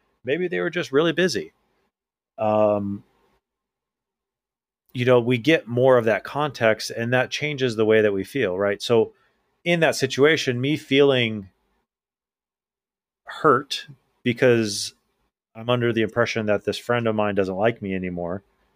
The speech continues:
that, that feeling is, is valid,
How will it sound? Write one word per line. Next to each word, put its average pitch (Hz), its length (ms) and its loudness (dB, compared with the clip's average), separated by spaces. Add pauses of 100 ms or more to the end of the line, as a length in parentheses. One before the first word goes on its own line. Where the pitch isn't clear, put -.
(1500)
that, 127 340 0
that 127 300 2
feeling 139 520 0
is, 104 420 -2
is 98 400 -8
valid, 104 520 -2